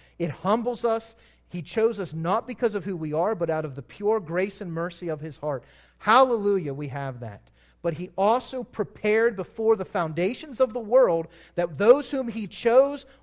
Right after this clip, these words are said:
would walk in good works. That we have been eternally predestined to be conformed to Christ.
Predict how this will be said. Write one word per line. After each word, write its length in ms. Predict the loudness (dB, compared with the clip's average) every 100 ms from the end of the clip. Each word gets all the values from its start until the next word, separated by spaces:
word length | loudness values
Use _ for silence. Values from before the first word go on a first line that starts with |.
| -4
would 460 | 8 12 12 10 2 -16 -12
walk 560 | 4 8 8 6 0 -10
in 240 | -8 -6
good 220 | -6 -6 -6
works. 560 | -10 -10 -14 -20 -20 _ _ _ _ _ _ _ _ _ _ _ _ _ _ _ _ _ _ _
That 100 | -4
we 140 | 0
have 160 | 0 0
been 200 | 0 -2
eternally 880 | -4 -10 -6 0 2 2 0 -2 -4 -14 _
predestined 760 | -6 -4 2 2 2 -2 -6 -8 -14 _ -8
to 160 | -6
be 460 | -4 0 4 4 2
conformed 760 | 0 -2 -2 2 6 6 4
to 80 | -6
Christ. 720 | -8 -2 -2 -2 -8 -20 -20